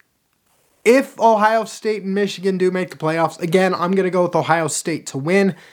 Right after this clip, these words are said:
Michigan will do just enough to get a Rose Bowl bid. 'Cause I believe, no, you had the, oh no, it is the Rose and Fiesta Bowl this year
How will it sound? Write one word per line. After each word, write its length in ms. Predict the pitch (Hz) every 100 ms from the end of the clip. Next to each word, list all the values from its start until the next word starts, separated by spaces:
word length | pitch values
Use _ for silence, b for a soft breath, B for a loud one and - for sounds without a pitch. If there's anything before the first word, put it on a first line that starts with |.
| B B
Michigan 600 | 190 214 214 190 202 196
will 120 | 180
do 220 | 160 160
just 640 | 139 - - 185 196 - -
enough 880 | 170 160 165 165 135 - - _ _ _ _ _ _ _ _ _ _ _ _ -
to 100 | 151
get 140 | 175
a 60 | 160
Rose 260 | 180 180
Bowl 160 | - 131
bid. 300 | 127 117 _ _ _ _ _ _ _
'Cause 400 | 143 139 127 -
I 160 | 147 151
believe, 1400 | 147 147 175 226 311 302 170 202 311 370 381 - - _ _ _ _ _ _ _ _ -
no, 240 | 175 196
you 140 | 196 185
had 180 | 180
the, 360 | 151 151 143 120 _ _ _ _ _ _ _ _ B B B -
oh 240 | 214 320
no, 240 | 262 285 262
it 160 | -
is 320 | - 302 330 -
the 180 | 190
Rose 520 | 175 185 214 220 220 208
and 280 | 190 196
Fiesta 380 | 196 214 233 233
Bowl 160 | 127 120
this 200 | 113 -
year 200 | 127